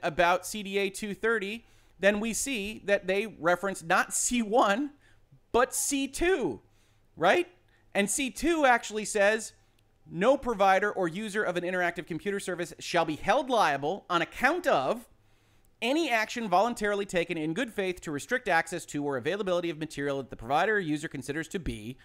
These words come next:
obscene, lewd, lascivious, filthy, excessively violent, harassing, or otherwise objectionable,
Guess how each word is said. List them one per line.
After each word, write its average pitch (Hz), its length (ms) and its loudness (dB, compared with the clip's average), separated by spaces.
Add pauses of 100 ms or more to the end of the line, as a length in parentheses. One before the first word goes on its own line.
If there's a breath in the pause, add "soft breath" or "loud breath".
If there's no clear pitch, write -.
(360 soft breath)
obscene, 294 580 0
lewd, 190 380 0
lascivious, 131 680 -6
filthy, 196 480 0
excessively 208 520 -4
violent, 131 380 -2
harassing, 139 580 -6
or 135 320 -4 (320 soft breath)
otherwise 143 420 0
objectionable, 131 640 -4